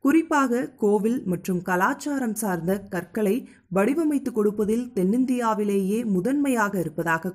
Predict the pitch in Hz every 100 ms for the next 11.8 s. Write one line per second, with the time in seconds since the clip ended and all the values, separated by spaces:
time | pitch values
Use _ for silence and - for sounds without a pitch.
0 | - 165 165 165 175 165 165 240 - -
1 | _ _ 208 190 170 170 190 - - _
2 | - 214 285 339 269 214 190 190 170 160
3 | 233 180 - - _ 214 269 359 349 294
4 | 262 247 - 196 185 202 269 - - 214
5 | 254 277 262 214 208 196 233 - 202 180
6 | - - _ _ _ _ _ 220 233 -
7 | - _ _ _ _ _ _ _ _ _
8 | _ 175 208 277 320 294 247 214 208 185
9 | 190 269 - - 220 247 311 277 - 180
10 | 180 185 220 - 190 190 254 277 240 202
11 | 226 - 180 196 254 240 180